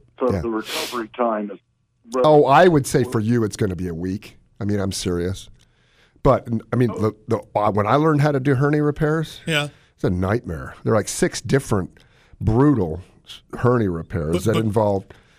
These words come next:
Speaker 2: you know, cutting and sewing
Speaker 3: But
Speaker 2: in your
Speaker 3: Phil's
Speaker 2: groin.
Speaker 3: probably not gonna go through that.
Speaker 2: That's what I'm saying. Phil's
Speaker 3: Yeah.
Speaker 2: gonna have a great experience. You go to sleep, you wake up with a little couple sutures in your belly button. It's awesome.
Speaker 1: Thank you, Doctor.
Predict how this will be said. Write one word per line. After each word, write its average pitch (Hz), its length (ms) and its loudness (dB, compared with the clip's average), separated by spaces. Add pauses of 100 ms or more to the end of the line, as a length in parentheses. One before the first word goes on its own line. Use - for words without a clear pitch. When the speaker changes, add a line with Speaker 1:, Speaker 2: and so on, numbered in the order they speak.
Speaker 2:
you 139 80 0
know, 104 80 0
cutting 127 420 0
and 92 140 -6
sewing 143 520 0
Speaker 3:
But 95 120 0
Speaker 2:
in 98 60 -2
your 104 80 -2
Speaker 3:
Phil's 220 340 4
Speaker 2:
groin. - 140 -18
Speaker 3:
probably 175 320 0
not 160 200 0
gonna 156 160 -2
go 160 200 0
through 143 220 -6
that. 110 140 -12
Speaker 2:
That's 196 160 4
what 208 120 6
I'm 165 60 4
saying. 226 400 0
Phil's 156 240 2
Speaker 3:
Yeah. 139 80 -4
Speaker 2:
gonna 175 140 2
have 165 120 2
a 139 40 -2
great 156 220 2
experience. - 800 -6
You 135 100 2
go 131 140 6
to 131 60 4
sleep, 165 320 0
you 127 60 0
wake 135 220 2
up 151 180 0
with 147 180 0
a 139 260 4
little 135 260 -2
couple 139 300 0
sutures 147 360 0
in 151 120 2
your 160 80 0
belly 185 240 0
button. 82 340 -8 (220)
It's 110 180 -2
awesome. 151 360 -4 (1160)
Speaker 1:
Thank - 240 -2
you, 147 80 -2
Doctor. 131 460 -2